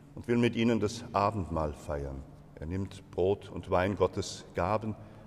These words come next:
sagt dafür Dank, spricht den Segen und teilt es aus. Damals vor zweitausend Jahren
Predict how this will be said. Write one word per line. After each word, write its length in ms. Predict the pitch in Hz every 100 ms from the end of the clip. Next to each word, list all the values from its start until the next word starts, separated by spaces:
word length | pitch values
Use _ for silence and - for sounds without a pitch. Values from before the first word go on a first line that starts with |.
| -
sagt 440 | - 92 90 - 90
dafür 220 | 85 92
Dank, 380 | 82 92 113 - - - - - -
spricht 500 | - 95 - - 101
den 160 | 92
Segen 440 | 90 101 117 117 104
und 200 | 92 - - - - - - - -
teilt 240 | 104 104
es 140 | - -
aus. 500 | 78 65 - - - - - - - - -
Damals 400 | 87 85 90 87
vor 140 | - 87
zweitausend 680 | - 85 87 85 82 90
Jahren 400 | 92 92 104 113